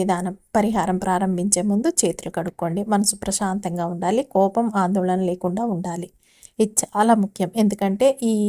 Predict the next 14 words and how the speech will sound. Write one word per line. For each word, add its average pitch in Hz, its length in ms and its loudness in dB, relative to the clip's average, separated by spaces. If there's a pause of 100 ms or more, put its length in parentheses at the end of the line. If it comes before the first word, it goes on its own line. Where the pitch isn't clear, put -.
(160)
ప్రక్రియలో 202 520 2 (100)
సంకల్పం 196 540 0
ప్రధాన 196 420 0 (140)
పాత్ర. 190 240 -6 (600)
ఇక 240 200 2 (100)
సిద్ధం 208 380 2
చేసుడు 190 340 -2
ఎలా 185 180 0
అంటే, 254 140 -2 (120)
గాజు 214 300 0
గ్లాసులో 185 360 -2 (100)
నీళ్లు 233 300 4
పోయండి. 185 420 0 (500)
ఇక 233 140 0